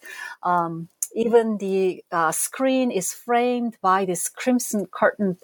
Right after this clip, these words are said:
parting to reveal the proscenium stage. And, uh, the, the musical tone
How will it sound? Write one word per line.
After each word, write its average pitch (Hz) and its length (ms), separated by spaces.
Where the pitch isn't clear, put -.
parting 240 540
to 240 120
reveal 202 420
the 180 120
proscenium 180 640
stage. 170 640
And, 175 540
uh, 170 320
the, 175 240
the 185 100
musical 269 540
tone 180 680